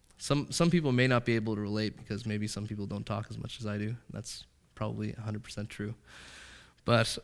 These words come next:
um, I definitely can relate to this, um,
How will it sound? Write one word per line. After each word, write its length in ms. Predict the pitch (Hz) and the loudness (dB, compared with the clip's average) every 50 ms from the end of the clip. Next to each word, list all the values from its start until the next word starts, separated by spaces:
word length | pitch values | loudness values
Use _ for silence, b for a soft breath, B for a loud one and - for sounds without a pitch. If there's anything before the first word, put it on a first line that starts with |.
| - - | -6 0
um, 500 | - 127 123 120 113 110 110 110 107 110 110 B B B B B B B _ _ _ _ - - | 4 6 8 8 8 6 4 2 2 -2 -4 B B B B B B B _ _ _ _ -2 2
I 120 | 113 123 | 4 6
definitely 400 | 127 139 139 131 - 147 135 123 | 8 8 6 6 6 4 2 2
can 120 | 123 - 123 | 2 2 2
relate 300 | 113 113 113 113 113 - | 2 4 4 2 2 0
to 80 | - | -2
this, 360 | 104 107 104 107 - - - - B B B B B | -2 -2 -2 -2 -4 -6 -10 -12 B B B B B
um, 440 | - - 107 101 104 104 117 113 | -4 -2 0 0 0 0 -2 -4